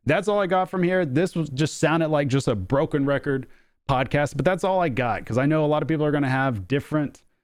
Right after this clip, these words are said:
different opinions on it, different ways. People are gonna be very passionate about it, and I am passionate about it. Don't get me wrong. I'm passionate about quality control, but I'm realistic. I'm very realistic when it comes to understanding the human nature of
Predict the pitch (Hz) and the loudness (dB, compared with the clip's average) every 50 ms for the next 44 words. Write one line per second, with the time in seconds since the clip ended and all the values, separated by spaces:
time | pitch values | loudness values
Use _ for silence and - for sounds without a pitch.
0 | _ _ _ _ _ 185 196 208 254 214 175 - 180 185 185 180 175 170 156 165 | _ _ _ _ _ -2 0 0 0 0 0 0 0 2 2 2 2 2 2 2
1 | 165 160 160 160 123 127 143 - 156 123 117 131 131 139 139 - - - 143 - | 2 2 0 0 -2 -2 -2 -2 -2 0 0 2 2 0 0 -2 -4 -4 -4 -2
2 | 170 156 156 143 135 131 113 90 87 - 120 127 131 135 - - 123 123 120 117 | 0 0 0 0 0 0 -2 -2 -2 -2 0 0 0 0 0 0 -2 -2 -2 -2
3 | - 131 123 117 107 117 117 120 127 123 113 117 120 - 120 123 160 175 156 147 | 0 0 0 0 0 0 2 2 0 0 0 -2 -2 0 0 0 0 0 0 0
4 | 165 180 165 139 127 123 113 101 - - 107 101 98 95 98 90 90 92 90 - | 0 0 0 0 0 -2 -2 -2 -2 -2 -2 -2 0 0 -2 -2 -2 -4 -6 -8
5 | - _ _ _ _ _ _ _ _ _ _ - 135 160 165 170 160 156 151 147 | -12 _ _ _ _ _ _ _ _ _ _ -2 0 0 2 2 2 2 2 2
6 | 135 117 104 107 - 117 131 151 - - 147 147 147 - - 143 139 131 117 127 | 0 0 -2 -2 -2 -2 -2 0 0 0 0 0 -2 0 0 0 0 0 0 0
7 | 127 120 117 - - - 131 131 131 135 123 - 123 110 - - 123 113 98 92 | 0 0 -2 -4 -4 -2 -2 0 0 0 -2 -2 -2 -2 0 0 0 0 -2 -4
8 | - - _ _ _ _ _ _ _ _ _ _ _ _ _ _ _ _ _ - | -6 -10 _ _ _ _ _ _ _ _ _ _ _ _ _ _ _ _ _ 0
9 | 160 160 170 160 156 160 160 147 123 117 110 - - - 95 - - - _ _ | 2 2 2 2 2 2 2 0 0 0 -2 -2 -4 -6 -8 -8 -10 -18 _ _
10 | _ _ _ _ _ _ _ _ _ _ _ _ _ _ _ - 135 139 139 131 | _ _ _ _ _ _ _ _ _ _ _ _ _ _ _ -4 -2 0 0 0
11 | 123 110 135 135 135 135 131 127 127 127 123 123 117 - - 117 98 - 110 104 | 2 2 0 2 2 0 0 2 2 2 2 0 0 -2 -2 -4 -2 -2 -2 -2
12 | 101 - - 117 113 113 - - - - 117 113 107 104 101 - - - _ _ | -2 0 0 0 0 0 -2 -2 -2 0 0 2 0 -2 -2 -6 -10 -20 _ _
13 | _ _ _ _ _ - 135 135 139 135 - - 139 131 127 123 123 123 123 117 | _ _ _ _ _ -2 0 0 0 0 0 0 0 0 2 2 2 2 2 2
14 | 110 110 101 - 131 123 123 120 117 117 113 113 107 - - 110 110 104 - 117 | 0 0 0 0 0 2 2 2 2 2 0 0 0 0 -2 -2 -2 -2 -2 -2
15 | 113 113 113 110 107 95 - | 0 0 0 0 -2 -4 -8